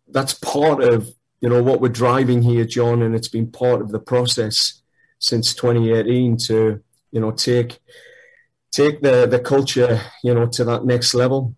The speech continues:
take the commitment from players to that next level, and then take the understanding of what these men bring on the field to the next level, so that chemistry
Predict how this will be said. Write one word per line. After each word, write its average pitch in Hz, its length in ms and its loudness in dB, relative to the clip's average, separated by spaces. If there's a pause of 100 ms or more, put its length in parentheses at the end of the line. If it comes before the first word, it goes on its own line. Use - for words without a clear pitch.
(220)
take 120 240 -2
the 117 80 -8
commitment 123 520 -2
from 113 420 -2
players 123 480 0
to 117 100 -6
that 117 200 -4
next 120 300 -2
level, 123 320 0
and 113 180 -2
then 113 360 -2 (720)
take 123 280 0
the 120 120 0
understanding 123 920 0
of 110 280 -2 (360)
what 123 220 0
these 120 260 0
men 120 280 2
bring 120 260 2
on 117 180 0
the 110 60 -2
field 131 440 -2
to 117 100 -4
the 113 120 0
next 117 320 -2
level, 107 300 -4
so - 180 -6
that 110 200 -6
chemistry 120 640 -2